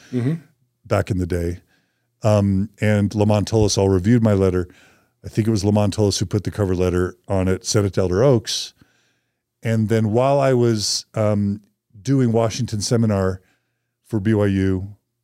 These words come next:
Speaker 2: back in D C, doing a congressional internship on Capitol Hill, I was, like, in my apartment and I got a call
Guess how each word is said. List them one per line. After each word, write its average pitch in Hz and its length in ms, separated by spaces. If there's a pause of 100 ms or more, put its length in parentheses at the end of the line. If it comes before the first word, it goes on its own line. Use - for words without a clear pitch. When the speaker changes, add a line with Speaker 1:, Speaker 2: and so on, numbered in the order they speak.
(100)
Speaker 2:
back 110 240
in 113 100
D 101 140
C, 95 260
doing 98 240
a 92 60
congressional 101 640
internship 95 520 (600)
on 95 140
Capitol 92 340
Hill, 87 300 (800)
I 101 300
was, 98 280
like, 104 160
in 104 100
my 95 120
apartment 117 540
and 101 120
I 98 80
got 95 160
a 90 40
call 120 600